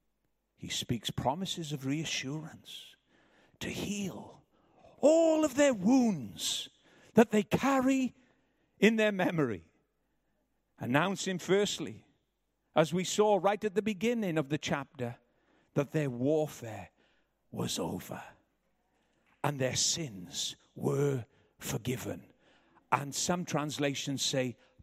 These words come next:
pardoned. They weren't on parole to see if they were gonna behave. No, they were completely acquitted and pardoned and set free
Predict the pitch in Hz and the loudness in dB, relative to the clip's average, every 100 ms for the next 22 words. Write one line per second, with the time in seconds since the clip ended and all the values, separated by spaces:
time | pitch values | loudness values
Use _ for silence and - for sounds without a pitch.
0 | _ - - 127 113 107 107 107 90 - | _ -6 -6 -2 -2 -2 -4 -8 -8 -12
1 | - - _ _ _ _ _ _ _ _ | -14 -20 _ _ _ _ _ _ _ _
2 | _ _ _ _ _ _ _ 147 147 151 | _ _ _ _ _ _ _ 0 4 4
3 | 180 175 151 160 - 156 127 117 113 78 | 4 0 -4 -4 -2 -2 0 -2 -4 -8
4 | 65 - - _ _ _ - 156 - 151 | -12 -18 -20 _ _ _ -2 0 0 0
5 | 143 123 _ - - 160 143 135 147 135 | -2 -4 _ -2 -2 0 0 2 0 0
6 | 104 131 - 107 95 - - - _ _ | -4 -4 -4 -4 -4 -6 -10 -12 _ _
7 | _ _ _ _ _ _ _ _ _ - | _ _ _ _ _ _ _ _ _ -8
8 | 104 117 110 107 _ _ 127 120 - - | -4 -2 -4 -6 _ _ -4 -2 -2 -6
9 | - - - 175 - 170 160 - 175 - | -8 -4 -2 -2 -2 -4 -4 -2 -2 -2
10 | 180 170 - _ _ 131 117 - - 151 | -6 -6 -10 _ _ -12 0 0 0 -8
11 | 156 156 156 143 - - - - - - | -8 -8 -10 -10 -16 -14 -10 -6 -4 -4
12 | 135 - - 120 123 117 | -6 -8 -10 -6 -4 -4